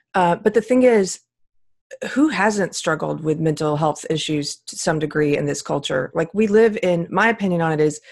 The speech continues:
we live in a broken world. If, if you're not affected by that in some way <laughs> mentally and emotionally,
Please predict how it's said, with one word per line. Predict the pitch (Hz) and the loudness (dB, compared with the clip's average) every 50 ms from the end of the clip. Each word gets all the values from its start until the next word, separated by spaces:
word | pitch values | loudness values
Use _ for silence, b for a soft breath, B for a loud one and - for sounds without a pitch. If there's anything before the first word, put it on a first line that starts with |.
| B B B B | B B B B
we | 185 196 | 2 6
live | 214 226 233 208 | 6 6 6 6
in | 208 180 | 4 2
a | 165 | 2
broken | 156 175 175 185 - 180 156 151 | 4 4 4 4 4 0 0 2
world. | 156 175 170 151 139 - - - | 2 4 4 4 2 0 -2 -2
If, | 165 160 - _ _ _ _ - | -4 -4 -4 _ _ _ _ -10
if | 165 - - | -8 -2 0
you're | 196 214 | 2 4
not | 233 233 214 - - | 4 4 4 2 0
affected | - - - 185 180 - 185 170 | -4 -2 -2 -2 0 0 -2 0
by | 175 160 156 | 0 0 2
that | 156 156 156 - | 2 2 0 0
in | 147 151 | -2 -6
some | - - 170 165 160 | -4 -2 -2 0 0
way | 160 160 | 0 0
<laughs> | 165 170 | 2 2
mentally | 175 190 - 180 170 170 170 | 2 0 0 2 2 2 2
and | 160 156 | 2 0
emotionally, | 151 156 160 170 - - 165 151 147 151 | 0 0 -2 -2 -2 -4 -4 -4 -4 -6